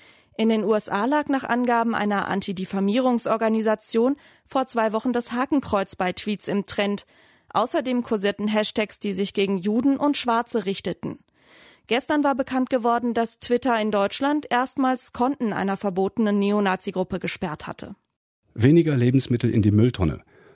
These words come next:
Speaker 2: Dafür setzt sich jetzt auch die Bundesregierung ein. Durchschnittlich wirft jeder Deutsche pro Jahr Essen im Wert von zweihundertfünfunddreißig Euro in den Müll.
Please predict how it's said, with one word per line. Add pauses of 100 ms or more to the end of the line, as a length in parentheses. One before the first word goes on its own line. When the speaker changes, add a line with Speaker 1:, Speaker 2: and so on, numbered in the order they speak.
(120)
Speaker 2:
Dafür
setzt
sich
jetzt
auch
die
Bundesregierung
ein. (800)
Durchschnittlich
wirft
jeder
Deutsche
pro
Jahr
Essen
im
Wert
von
zweihundertfünfunddreißig
Euro
in
den
Müll.